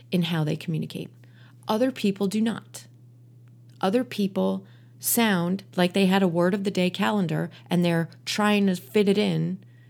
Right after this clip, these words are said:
to their conversation. Don't be that person. Practice your word of the day words at home.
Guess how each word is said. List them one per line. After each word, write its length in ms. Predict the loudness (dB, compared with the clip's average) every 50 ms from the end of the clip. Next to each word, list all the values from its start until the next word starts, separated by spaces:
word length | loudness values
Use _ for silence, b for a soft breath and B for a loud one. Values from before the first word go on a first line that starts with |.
| B B -4
to 180 | 0 0 2 2
their 420 | 2 2 0 0 -2 -4 -6 -8 B B B B B B B -8
conversation. 720 | -2 -2 0 0 0 -2 -4 -6 -6 -8 -10 -14 -14 -16 -18 -20 -20 -20 -20 -20 -20 -20 B B B B B B B B B B B
Don't 200 | 2 2 2 2
be 100 | 0 0
that 200 | 0 -2 -4 -4
person. 400 | -4 -6 -4 -4 -4 -6 -6 -8 -12 -20 -20 -20 -20 -20 -20 -20 -20 -20 -20 -20 -20 -12 -4
Practice 460 | 0 0 0 0 0 -2 -2 -2 -2
your 80 | -2 -2
word 260 | 0 0 0 0 0
of 80 | 0 0
the 140 | 0 0
day 160 | 0 0 0 0
words 800 | 0 0 0 0 -2 -2 -4 -6 -6 -6 -6 -6 -8 -10 -14 -18 -20 -20 -20 -20 -20 -20 -20 -12 -4 -2
at 140 | -2 -2
home. 260 | -2 -2 -4 -4 -6